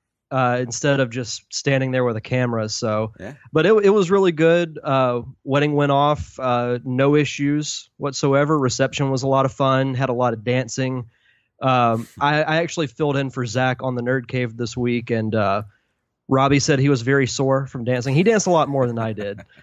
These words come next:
Speaker 1: Uh, but no, it was, it was a lot of fun. It was a
Speaker 2: That's
Speaker 1: lot of
Speaker 2: good.
Speaker 1: fun. So,
Speaker 2: Con-,
Speaker 1: uh, Zach, if you're
Speaker 2: congratulations.
Speaker 1: listening, congratulations.
Speaker 2: Yes, buddy. Congratulations to you. Uh,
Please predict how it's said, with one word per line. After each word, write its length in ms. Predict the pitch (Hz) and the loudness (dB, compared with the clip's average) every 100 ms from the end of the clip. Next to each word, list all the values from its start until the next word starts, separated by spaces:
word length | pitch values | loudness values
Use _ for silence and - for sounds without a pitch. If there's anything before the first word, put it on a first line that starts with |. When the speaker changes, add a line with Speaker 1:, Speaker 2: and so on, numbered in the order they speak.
| _ 127 127 117 | _ -20 -12 -2
Speaker 1:
Uh, 300 | 131 120 110 | 0 0 -2
but 120 | 135 151 | -2 2
no, 160 | 160 | 4
it 140 | 170 202 | 6 4
was, 340 | 180 - - _ | 2 0 -12 _
it 80 | 180 | 2
was 160 | 190 175 | 2 2
a 40 | |
lot 200 | 165 156 | 2 2
of 80 | - | 0
fun. 420 | 131 113 107 113 _ _ | -6 -6 -10 -18 _ _
It 60 | 139 | -8
was 100 | 135 | -4
a 40 | |
Speaker 2:
That's 80 | 123 | -2
Speaker 1:
lot 120 | 120 | -2
of 60 | 113 | -4
Speaker 2:
good. 60 | - | -6
Speaker 1:
fun. 240 | 107 113 | -8 -8
So, 180 | - 120 | -10 -8
Speaker 2:
Con-, 200 | 123 123 - | -6 -8 -4
Speaker 1:
uh, 20 | |
Zach, 200 | 127 120 | 0 0
if 20 | 120 | 0
you're 0 | |
Speaker 2:
congratulations. 760 | 127 160 160 131 120 123 160 | -2 0 2 2 -2 0 0
Speaker 1:
listening, 460 | 151 147 165 160 151 - | 0 0 -2 -4 -6 -6
congratulations. 840 | 147 147 156 143 143 170 165 - | 0 0 0 -4 -4 -6 -12 -12
Speaker 2:
Yes, 260 | 101 110 - | -10 -10 -10
buddy. 340 | 85 85 78 | -12 -12 -12
Congratulations 920 | 69 85 95 101 98 95 95 98 82 | -14 -10 -8 -6 -6 -6 -6 -10 -16
to 80 | - | -14
you. 400 | 85 107 107 107 _ _ _ _ | -10 -8 -6 -8 _ _ _ _
Uh, 500 | - 82 80 71 73 | -10 -8 -8 -8 -10